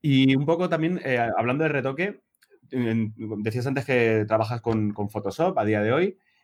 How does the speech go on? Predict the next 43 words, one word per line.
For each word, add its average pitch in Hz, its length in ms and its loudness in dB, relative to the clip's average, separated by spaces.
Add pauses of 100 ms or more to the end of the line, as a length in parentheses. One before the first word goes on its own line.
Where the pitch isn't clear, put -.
(400)
¿Qué 143 140 0
cambiarías 175 400 4
de 160 80 0
Photoshop? 131 380 -2
Porque 110 180 -4
hace 151 220 0
muy, 147 320 2
muy 139 180 2
poquito 143 380 -2
hemos 135 180 -2
visto 139 240 -4
una 135 300 4
actualización 127 880 0
y 127 160 2
me 123 80 6
ha 131 80 4
parecido 165 200 0
muy 160 120 2
curioso 151 300 -2
eso, 151 140 -4
preguntarte, 117 480 0
decir, 110 160 -6
"Oye, 139 220 -4 (320)
¿qué 147 100 4
es 151 80 2
lo 185 80 4
que 185 80 2
te 165 100 4
falta 160 280 2
de 139 80 2
Photoshop?". 135 400 -2
¿O 120 60 -2
qué 123 80 2
dirías, 113 260 0
"Es 107 100 -12
que 143 120 -6
esto 143 200 -2
lo 135 120 2
cambiaría 123 400 2
porque 117 180 -2
me 110 80 0
parece 110 320 -2
horrible"? 143 500 0